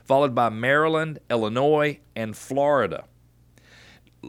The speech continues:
Good thing Georgia's not in there. The top ten counties with at least one million people with the highest foreclosure rates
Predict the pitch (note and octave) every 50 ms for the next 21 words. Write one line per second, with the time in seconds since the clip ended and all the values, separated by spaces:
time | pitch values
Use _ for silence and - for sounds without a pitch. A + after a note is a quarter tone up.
0 | C2 F2 F2 F2+ G2+ C3+ D3 C3 C3 D#3 D3+ D3 B2 B2+ C#3+ D3+ D3 C3 C3 A#2
1 | C3 C#3 C3 B2 B2+ C#3+ D#3+ E3+ E3 C#3 A2+ G2+ F#2+ G2+ G2+ - - - - F3+
2 | F3+ G#3 G#3 - - - - F#3 F3 F3 E3+ D#3 - - E3+ D#3+ D#3+ D#3+ D#3+ D3+
3 | C3+ C3+ C#3 C3 B2 A2 C#3 D3 C#3+ - A#2 C3+ D3 D3+ D3 D3 D3 D3 C#3+ C3+
4 | B2+ A#2 - - E3 F3 - C#3+ B2+ B2 A#2+ G2+ A2 - - C#3+ D3 D#3+ E3 F3
5 | E3 - - - D3 D3+ D#3 D#3 D3+ - - E3+ E3 F#3 G3 G3 D#3+ C3 B2+ A#2+
6 | A2 G#2 G2+ G2+ G2 G2 C3+ - - - - -